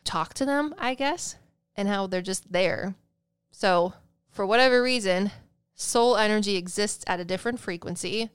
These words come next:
that people can't see. But a lot of people are gonna be like, "That's a load of malarkey," which I could understand, but it's okay that you can't see something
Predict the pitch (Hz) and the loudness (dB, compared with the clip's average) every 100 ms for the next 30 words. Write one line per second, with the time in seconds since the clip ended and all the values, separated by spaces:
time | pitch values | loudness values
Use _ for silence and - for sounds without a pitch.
0 | _ 214 220 269 262 - 269 - 311 233 | _ -4 -4 -2 -2 0 0 0 -6 -6
1 | - _ _ _ _ _ - 262 240 - | -8 _ _ _ _ _ 4 6 4 -4
2 | _ _ _ _ _ _ 190 196 220 226 | _ _ _ _ _ _ 0 4 4 2
3 | 214 208 202 214 214 208 _ _ 392 466 | -2 0 0 2 0 -2 _ _ 4 4
4 | - 277 254 277 330 330 320 320 330 311 | 0 -6 -6 -4 -4 -4 -10 -10 -8 -4
5 | 180 - - 196 - - _ _ _ _ | -4 -4 -10 -16 -16 -20 _ _ _ _
6 | _ _ _ 311 - - 214 269 302 311 | _ _ _ -8 -6 -4 -2 0 -2 -2
7 | 302 311 262 190 - - 214 - - _ | -2 0 0 -2 -8 -2 -2 -2 -16 _
8 | _ - - 247 233 339 311 233 226 262 | _ -2 2 2 4 4 4 0 0 0
9 | 254 - - 277 311 339 359 359 381 | 0 0 0 2 4 2 4 2 0